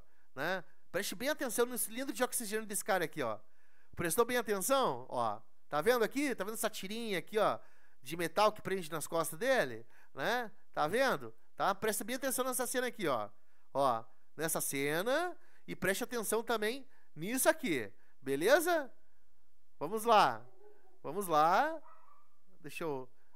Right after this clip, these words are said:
deixa eu, desculpe meus cachorrinhos aí.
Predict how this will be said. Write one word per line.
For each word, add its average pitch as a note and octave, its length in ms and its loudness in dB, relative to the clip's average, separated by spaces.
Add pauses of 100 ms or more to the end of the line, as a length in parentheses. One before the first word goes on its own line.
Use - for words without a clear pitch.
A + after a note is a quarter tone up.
(360)
deixa C3+ 300 -4
eu, B2+ 420 0
desculpe F#3+ 280 -8
meus E3+ 160 -4
cachorrinhos D3+ 500 -4
aí. D#3+ 200 -4